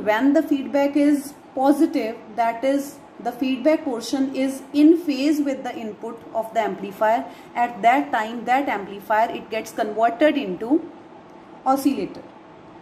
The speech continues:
So first type is feedback oscillators, in which a small portion or a whole of the output voltage, it is fed back to the input,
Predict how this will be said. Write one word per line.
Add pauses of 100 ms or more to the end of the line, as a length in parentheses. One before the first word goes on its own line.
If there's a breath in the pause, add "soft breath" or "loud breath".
(320)
So
first
type
is
feedback
oscillators,
in
which (480)
a
small
portion (100)
or
a (260)
whole
of
the
output
voltage,
it
is
fed
back
to
the
input,